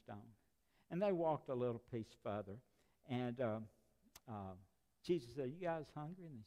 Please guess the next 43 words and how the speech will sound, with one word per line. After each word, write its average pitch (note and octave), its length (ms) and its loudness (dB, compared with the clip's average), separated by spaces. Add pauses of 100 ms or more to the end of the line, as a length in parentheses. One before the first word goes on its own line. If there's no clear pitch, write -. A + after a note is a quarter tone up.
said, - 180 -20
"Yes." G#2 240 -12 (960)
And, G#2+ 400 -8
uh, G2+ 240 -16 (300)
so E3+ 80 0
he D3+ 80 2
said, C#3+ 200 -8
"Hold F3+ 220 0
out E3 200 -2
your C3 80 -16
stones." G#3 520 -10
And A2 160 -14
so A2+ 140 -4
John B2+ 300 -2
held A2+ 260 -2
out A2 160 -2
his G2+ 160 -12
big A2 240 -10
stone, A#2 340 -10 (440)
and G#2+ 280 0
Peter B2 260 2
held A2 240 -2
out B2 160 0
his C#3+ 200 -14
small A3+ 200 -18 (140)
stone. G#2 220 -8
And G#2+ 140 -2
Jesus C3+ 440 -4
turned B2 220 -6
those A#2+ 160 -8 (100)
stones A#3 340 -16
into C3+ 200 -10
bread. E3+ 360 -10
Now, A#2 120 -6
this E3 180 0
is - 60 -18
just - 260 -10
a - 40 -20 (120)
story. F#2 240 -12
It's - 200 -20
not A#2 260 -12
<laughs> - 80 -20
biblical. B2 260 -2